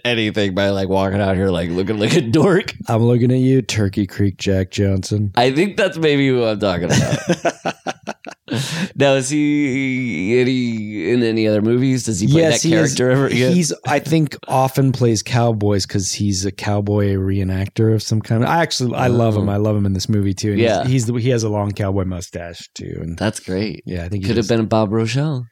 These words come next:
Speaker 2: Oh yeah.
Speaker 1: I mean, I don't mean to say could have been. Should have been.
Speaker 2: Should have been. It was one year from his death.
Speaker 1: What, this movie?
Speaker 2: Yeah.
Speaker 1: Oh.
Speaker 2: Yeah. Sorry, I didn't mean to bring us
Speaker 1: No,
Speaker 2: down.
Speaker 1: it's okay.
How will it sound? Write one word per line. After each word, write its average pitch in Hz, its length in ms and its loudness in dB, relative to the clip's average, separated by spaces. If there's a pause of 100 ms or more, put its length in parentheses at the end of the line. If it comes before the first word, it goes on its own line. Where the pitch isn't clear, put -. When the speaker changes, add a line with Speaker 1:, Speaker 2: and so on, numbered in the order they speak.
(360)
Speaker 2:
Oh 82 600 -10
yeah. 87 340 -16 (380)
Speaker 1:
I 110 60 0
mean, 123 120 0
I 90 140 -4
don't 87 180 -4
mean 95 180 -2
to 82 300 -4
say 67 260 -10
could 78 200 -8
have 76 100 -10
been. 62 300 -12 (480)
Should 107 240 -4
have 87 120 -12
been. - 120 -18
Speaker 2:
Should - 280 -6
have 82 120 -6
been. 76 160 -12 (260)
It - 40 -18
was 95 140 -12
one 95 240 -6
year 101 160 -4
from 98 160 -8
his 95 140 -6
death. 98 320 -6 (720)
Speaker 1:
What, 92 180 -8
this 95 180 -6
movie? 92 280 -2 (120)
Speaker 2:
Yeah. 90 220 -6 (640)
Speaker 1:
Oh. 123 220 -14 (380)
Speaker 2:
Yeah. 80 240 -14 (2500)
Sorry, - 320 -16
I - 20 -18
didn't 87 180 -20
mean 85 120 -20
to 87 60 -20
bring 92 260 -20
us - 140 -12
Speaker 1:
No, 101 220 -4
Speaker 2:
down. 208 160 0
Speaker 1:
it's - 180 -2
okay. 147 600 -2